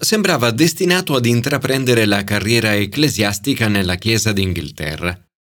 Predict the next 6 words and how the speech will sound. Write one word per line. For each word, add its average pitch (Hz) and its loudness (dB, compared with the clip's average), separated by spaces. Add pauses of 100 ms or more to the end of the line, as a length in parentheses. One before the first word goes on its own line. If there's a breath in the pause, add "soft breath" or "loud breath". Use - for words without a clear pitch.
(420)
Proveniva 143 4
da 131 0
un 127 2
background 123 2
familiare 107 0
ecclesiastico 104 -2